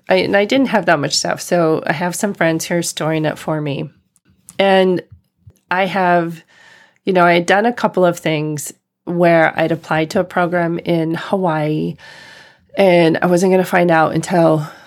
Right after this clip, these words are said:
um, November. So the middle of November. So I had, like, a lot of, like, unknowns. Like, I,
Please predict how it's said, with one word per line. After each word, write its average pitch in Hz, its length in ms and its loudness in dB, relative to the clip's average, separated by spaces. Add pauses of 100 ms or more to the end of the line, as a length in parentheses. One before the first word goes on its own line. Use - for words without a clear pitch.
(160)
um, 165 480 0 (340)
November. 165 720 0 (400)
So 165 640 0 (640)
the 170 60 -8
middle 170 280 4
of 165 80 -2
November. 160 580 0
So 170 500 2
I - 40 -6
had, 202 580 0
like, 180 200 0
a 180 40 2
lot 165 280 4
of, 160 340 0 (200)
like, 170 300 0
unknowns. 175 800 0
Like, 160 240 -4 (840)
I, 160 260 -8